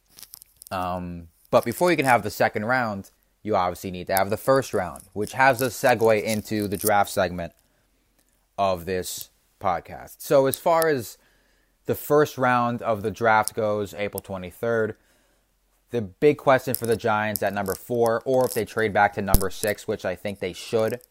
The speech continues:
if the Chargers want to jump Miami at number f-,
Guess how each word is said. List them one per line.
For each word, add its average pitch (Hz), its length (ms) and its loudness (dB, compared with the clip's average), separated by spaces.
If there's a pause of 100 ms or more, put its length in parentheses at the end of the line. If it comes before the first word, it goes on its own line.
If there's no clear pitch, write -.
if 98 100 -8
the 98 100 -8
Chargers 101 380 -2
want 92 160 -4
to 82 60 -8
jump 104 320 -6
Miami 101 580 -4
at 90 120 -4
number 90 220 -8
f-, - 140 -18